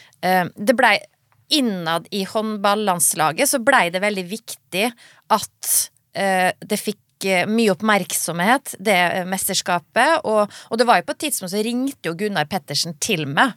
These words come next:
og sa, "Guro, vi hører at du ikke skal til Tunisia,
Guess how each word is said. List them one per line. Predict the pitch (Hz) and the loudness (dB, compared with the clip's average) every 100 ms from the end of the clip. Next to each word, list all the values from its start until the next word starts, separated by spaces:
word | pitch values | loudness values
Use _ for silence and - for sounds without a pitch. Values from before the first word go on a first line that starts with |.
| _ | _
og | 220 | -2
sa, | - 185 185 | 2 2 2
"Guro, | 208 226 220 254 | -2 -2 0 0
vi | 226 | 0
hører | 220 233 180 | 4 4 2
at | - | -2
du | 202 | -8
ikke | 226 - 165 | -6 -4 -2
skal | 170 151 | -2 -4
til | 156 | -6
Tunisia, | 185 196 156 - 196 | -6 -4 0 2 2